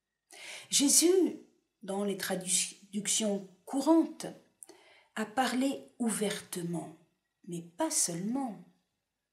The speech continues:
Une traduction plus fidèle à l'araméen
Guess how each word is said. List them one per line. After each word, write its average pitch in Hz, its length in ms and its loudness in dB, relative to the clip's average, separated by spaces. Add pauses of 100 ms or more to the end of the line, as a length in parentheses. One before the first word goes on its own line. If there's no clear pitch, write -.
(800)
Une 233 220 -2
traduction 202 720 0
plus - 180 -10
fidèle 226 580 0
à 196 100 -2
l'araméen 196 840 0